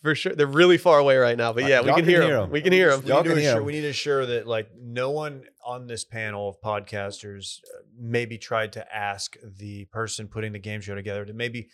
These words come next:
Speaker 3: make it more friendly to him.
Speaker 2: I, I haven't asked. I,
Speaker 1: I
Speaker 2: asked
Speaker 1: think
Speaker 2: him.
Speaker 1: you should
Speaker 2: Have I
Speaker 1: pander.
Speaker 2: asked him that?
Speaker 1: I think you should pander to Randy more.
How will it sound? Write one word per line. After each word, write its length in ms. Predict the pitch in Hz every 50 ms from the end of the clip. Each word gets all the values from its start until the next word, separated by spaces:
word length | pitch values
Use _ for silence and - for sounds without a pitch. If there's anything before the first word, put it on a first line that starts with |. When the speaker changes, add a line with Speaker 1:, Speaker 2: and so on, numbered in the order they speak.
| _ _ _
Speaker 3:
make 220 | - 127 127 120 135
it 80 | 127 123
more 120 | 120 117
friendly 400 | 107 - - 123 117 113 117 113 104
to 240 | - - 120 117
him. 260 | 98 95 107 107 101 90
Speaker 2:
I, 140 | - 131 - -
I 40 | 101
haven't 240 | 131 170 202 202 123
asked. 220 | 113 123 - - -
I, 180 | 131 147 139 -
Speaker 1:
I 120 | - 143 170
Speaker 2:
asked 80 | -
Speaker 1:
think 120 | 220 226 160
Speaker 2:
him. 60 | 175
Speaker 1:
you 60 | 190
should 140 | 165 175 139
Speaker 2:
Have 60 | 117
I 40 | 135
Speaker 1:
pander. 160 | 135 175 - -
Speaker 2:
asked 220 | 151 185 - -
him 100 | 208 214
that? 140 | 220 226 233
Speaker 1:
I 80 | 151 175
think 180 | 170 220 208
you 80 | 180 185
should 160 | - 180 135
pander 260 | - 151 147 139 139
to 100 | 127 127 123
Randy 260 | 123 123 120 113 107
more. 320 | 107 104 101 - 80 -